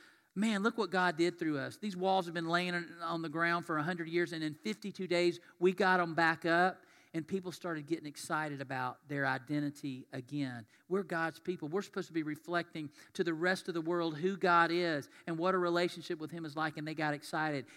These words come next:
And they went themselves, not Nehemiah, but themselves to Ezra, the high priest, and go, "We need to start worship again. We've neglected worship for years. We're ready to get it started again 'cause we've seen what God has done through us."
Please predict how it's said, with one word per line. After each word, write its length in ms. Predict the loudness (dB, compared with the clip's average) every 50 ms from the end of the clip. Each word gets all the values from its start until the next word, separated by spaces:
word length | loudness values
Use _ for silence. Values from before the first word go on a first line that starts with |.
| -10 -6
And 100 | -2 -2
they 80 | 0 0
went 400 | 0 0 0 0 0 -2 -2 0
themselves, 800 | 0 2 2 0 -2 0 0 2 4 4 4 4 2 0 2 4
not 180 | 4 4 4
Nehemiah, 540 | 2 0 0 2 4 4 4 6 4 2 2 0 -8 0 0
but 140 | 0 0
themselves 580 | 0 -4 -4 -2 0 2 2 2 2 0 -2 -4 -12 -20 -14 -8
to 160 | -6 -4 -4 2
Ezra, 680 | 2 2 4 4 0 -2 0 2 4 6 6 6 4 2 -2 -14 -4 -2
the 140 | -2 0 0
high 260 | 2 6 8 8 8
priest, 320 | 6 6 4 2 4 4 -2
and 80 | 2
go, 240 | 2 4 4 2 0 -2 -10 -20 -20 _ _ -2
"We 160 | 2 4 4
need 100 | 4 4
to 80 | 0 -2
start 300 | -2 -2 -2 -2 -2 -2
worship 340 | -4 -4 -4 -6 -10 -16 -12
again. 240 | -10 -8 -6 -4
We've 180 | -2 -4 -2 -2
neglected 600 | -4 -6 -2 0 2 2 2 2 0 -4 -4 -2
worship 360 | 0 -2 -2 -2 -4 -10 -8
for 120 | -8 -8 -4
years. 280 | 0 0 0 0 0
We're 160 | 0 0 0
ready 280 | 2 2 0 0 0 -2
to 80 | -4 -4
get 180 | -4 -4 -4
it 60 | -6
started 340 | -10 -8 -6 -4 -4 -4 -4
again 220 | -6 -8 -10 -10 -10
'cause 160 | -12 -10 -8
we've 180 | -8 -8 -8
seen 240 | -8 -12 -10 -10 -10
what 160 | -10 -10 -10
God 300 | -8 -6 -6 -4 -6 -6
has 180 | -8 -12 -16 -16
done 320 | _ -12 -12 -12 -12 -12 -12
through 200 | -12 -10 -10 -10
us." 120 | -12 -14